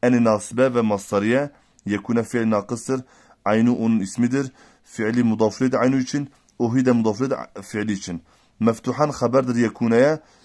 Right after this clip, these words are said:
Fil madi car mecrur mutallak meftuhan. Bu,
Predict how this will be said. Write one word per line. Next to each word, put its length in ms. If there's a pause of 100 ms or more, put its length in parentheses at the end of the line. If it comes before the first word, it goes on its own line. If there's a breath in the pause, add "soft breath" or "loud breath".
Fil 280
madi 480
car 160
mecrur 420
mutallak 480
meftuhan. 540 (680 soft breath)
Bu, 460